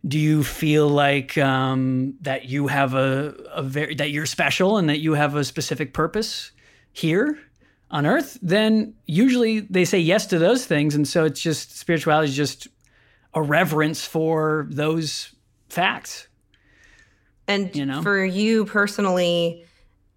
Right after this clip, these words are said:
Speaker 2: uh, do you think that spirituality is a good, a big component of your mental health?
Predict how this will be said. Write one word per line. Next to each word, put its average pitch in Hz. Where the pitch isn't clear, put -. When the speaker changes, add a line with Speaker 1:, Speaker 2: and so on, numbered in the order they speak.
Speaker 2:
uh, 180
do 165
you 175
think 165
that 160
spirituality 160
is 160
a 160
good, 156
a 170
big 170
component 165
of 147
your 160
mental 185
health? 202